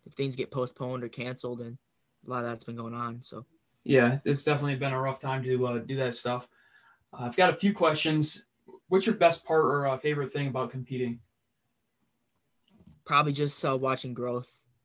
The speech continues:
Speaker 1: Um, I like knowing that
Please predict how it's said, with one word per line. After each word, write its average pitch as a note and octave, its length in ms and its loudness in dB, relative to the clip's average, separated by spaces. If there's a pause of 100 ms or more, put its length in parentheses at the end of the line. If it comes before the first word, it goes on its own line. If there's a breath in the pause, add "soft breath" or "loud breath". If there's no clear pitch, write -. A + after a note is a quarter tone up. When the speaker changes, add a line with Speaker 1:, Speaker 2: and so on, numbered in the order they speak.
(340)
Speaker 1:
Um, A#2 300 -10 (640)
I C3+ 80 -2
like C3+ 340 0 (800)
knowing C#3 480 0
that B2 380 -2